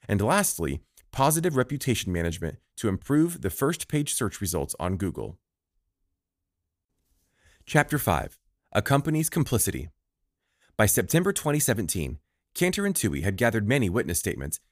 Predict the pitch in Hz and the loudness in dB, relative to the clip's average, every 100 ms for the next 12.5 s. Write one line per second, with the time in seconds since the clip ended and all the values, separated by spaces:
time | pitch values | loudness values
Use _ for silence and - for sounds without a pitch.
0 | - 104 - 123 156 156 160 156 104 101 | -6 -4 0 0 0 0 0 0 2 2
1 | 98 120 92 57 - - _ _ _ 120 | 0 0 -2 -4 -10 -18 _ _ _ 2
2 | 165 92 80 - _ - 104 - 180 196 | 4 2 0 -4 _ -2 0 2 4 4
3 | 190 131 113 107 131 101 - 104 90 85 | 4 4 4 4 2 2 0 0 2 2
4 | 147 131 53 - _ _ _ _ _ - | 0 0 -4 -14 _ _ _ _ _ 0
5 | 110 165 127 160 165 160 156 120 95 80 | 4 4 4 0 0 0 0 2 2 2
6 | 78 - 95 131 147 135 139 131 120 113 | 0 -2 0 2 2 0 -2 0 0 0
7 | 78 76 - _ _ 120 113 110 151 - | -2 -6 -10 _ _ 4 4 6 2 0
8 | 143 110 107 104 92 95 104 160 85 69 | 2 2 2 0 0 0 0 0 -2 -4
9 | - - 104 - 147 175 170 - 98 90 | -4 -2 -2 0 0 0 -2 -2 -2 0
10 | 92 92 113 78 62 - _ _ _ _ | 0 0 0 -2 -6 -12 _ _ _ _
11 | _ _ _ _ - 110 101 180 202 160 | _ _ _ _ 0 2 4 2 2 2
12 | 139 139 104 71 78 | 0 0 0 -2 -6